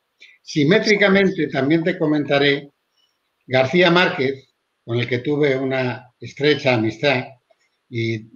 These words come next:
de la que todavía guardo recuerdos imborrables, me insistía siempre que de verdad él creía que cuando uno escribía un libro, lo abandonaba a su suerte y que por lo tanto el libro ya no le pertenecía. Y cuando le comentaban, "Has dicho esto, has dicho lo otro",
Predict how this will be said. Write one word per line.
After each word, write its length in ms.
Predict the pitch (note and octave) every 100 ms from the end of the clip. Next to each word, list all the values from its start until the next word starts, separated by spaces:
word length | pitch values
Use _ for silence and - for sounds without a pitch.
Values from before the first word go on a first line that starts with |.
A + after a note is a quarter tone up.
| A2+
de 100 | A2+
la 160 | A2 G#2+
que 120 | -
todavía 760 | A2+ A2 A2+ C#3 C3+ B2 - - _ _ _ -
guardo 840 | A2+ G#2 B2+ C3 B2 A2+ G#2 F#2+ -
recuerdos 540 | A#2 - C3+ C3 B2
imborrables, 800 | B2+ A2+ B2 C#3+ A#2+ B2+ - - _ _ _ -
me 120 | D3
insistía 500 | C#3+ D#3 - G#3 G3+
siempre 720 | F#3 F#3 E3+ D#3+ D#3 D#3 - _ _ _ _ _ _
que 160 | D#3+ C#3+
de 120 | D3+
verdad 420 | D3 D3 G3+ G#3+
él 140 | G3+ F#3
creía 600 | D3+ D3 C#3+ A#2+ B2 - - _ _ _
que 220 | - D3 C#3
cuando 340 | C#3+ D3 D#3+
uno 180 | G3+ G3+
escribía 420 | E3+ F3 F3 E3+
un 100 | D#3
libro, 500 | D#3+ D3 D#3+ F#3+ - _ _ _ _ _ _ _ -
lo 60 | E3+
abandonaba 520 | E3+ D#3+ D3+ F#3 G3
a 60 |
su 120 | F3 D#3+
suerte 480 | F#3+ F#3 - G2+ _ _ _ _ _ -
y 80 |
que 120 | C3+ C#3+
por 100 | D#3
lo 80 |
tanto 260 | E3+ F#3 G3
el 80 | F#3
libro 240 | F#3 F#3+
ya 140 | E3 E3
no 160 | F3
le 140 | F#3+ G3+
pertenecía. 760 | E3+ C3+ C3+ C3 D3+ G3 D#3
Y 60 | B2
cuando 260 | C#3 C3+
le 220 | C3+ C3 -
comentaban, 640 | C#3+ C#3 B2+ F3+ F3 E3
"Has 120 | E3+
dicho 300 | F3 F3 D#3
esto, 220 | F#3+ F3+
has 80 | D#3+
dicho 240 | E3 E3
lo 140 | D3+ F#3
otro", 260 | F#3 F#3